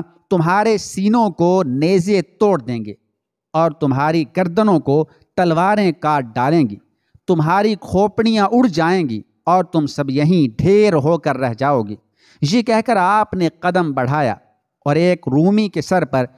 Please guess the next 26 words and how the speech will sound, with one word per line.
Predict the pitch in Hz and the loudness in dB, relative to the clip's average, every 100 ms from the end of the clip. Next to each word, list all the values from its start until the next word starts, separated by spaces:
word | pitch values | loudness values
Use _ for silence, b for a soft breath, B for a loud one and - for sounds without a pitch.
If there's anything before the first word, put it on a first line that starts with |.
| b b - | b b 0
इस | 269 - 135 | 0 0 -6
जोर | 123 175 208 240 | 0 2 2 2
से | - 185 | -2 -4
लकड़ी | 175 175 175 147 | -4 -4 -6 -2
मारी | 139 165 127 120 _ _ - | -2 0 -2 -6 _ _ 0
कि | |
वो | 240 262 | 2 0
ज़मीन | 135 170 180 220 240 214 160 | 0 0 2 2 2 0 -2
पर | 165 110 | -4 -2
गिर | 147 214 | -2 -2
पड़ा | - 131 139 151 - | 0 0 0 -2 0
और | 175 180 | 0 2
मर | 202 185 | 0 -2
गया। | 113 98 - _ _ _ _ - | -4 -8 -14 _ _ _ _ -4
रूमियों | 151 226 254 285 269 | 0 2 4 4 2
में | 214 226 - | 0 -4 -4
खलबली | 240 262 254 254 247 | -2 -2 0 -2 -2
पड़ | 180 131 | -2 -4
गई। | 107 98 _ _ _ _ _ - | -6 -10 _ _ _ _ _ -4
एक | 147 180 190 165 | 0 0 0 0
ने | 165 165 110 | 0 0 0
दूसरे | 143 165 190 196 190 | 0 0 0 0 0
से | 156 170 170 - | -2 -2 -6 -6
पूछना | 185 214 220 208 180 | -4 -2 -2 -4 -2
शुरू | 160 147 131 | 0 0 0
किया | 170 131 127 | -2 -2 -2